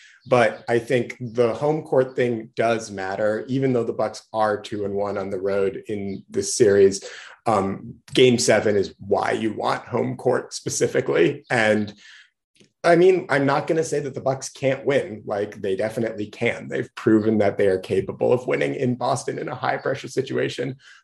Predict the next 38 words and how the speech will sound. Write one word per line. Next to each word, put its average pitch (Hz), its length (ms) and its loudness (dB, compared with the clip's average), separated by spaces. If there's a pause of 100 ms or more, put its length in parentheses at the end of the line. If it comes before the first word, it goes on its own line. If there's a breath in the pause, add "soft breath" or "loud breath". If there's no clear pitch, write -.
but 110 100 0
the 123 60 0
Garden 123 500 6
is 110 240 0
gonna 104 220 2
be 98 240 -4
a 92 320 -4
madhouse 104 1200 -2
at 127 240 -2
three 131 240 0
thirty 123 460 0
on 117 180 -8
a 127 80 -4
Sunday. 143 680 4
It, 123 360 -2
and 113 380 -4
with 123 220 2
the 123 60 2
weather 117 560 0 (140)
as 117 220 -6
nice 104 260 -2
as 110 220 0
it 107 160 -2
is 104 260 -2
right 110 220 0
now, 110 420 -4
like, 95 320 -6 (400 loud breath)
that's 123 300 2
gonna 131 200 4
be 113 200 2
an 101 100 2
absolutely 104 880 -6
crazy 104 840 0
arena. 139 640 4
And 123 180 2
I 131 100 6
think 131 380 0
that, 127 300 4